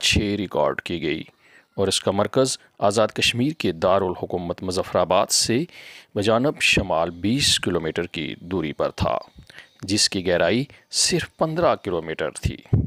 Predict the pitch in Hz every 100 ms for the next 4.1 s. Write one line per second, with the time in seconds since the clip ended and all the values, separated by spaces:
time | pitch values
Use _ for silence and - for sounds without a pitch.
0 | - _ - 95 98 101 104 98 208 -
1 | 156 151 - - 147 143 104 95 90 87
2 | 85 82 76 78 67 73 - 104 170 -
3 | - _ 107 101 - 95 - - 107 101
4 | 120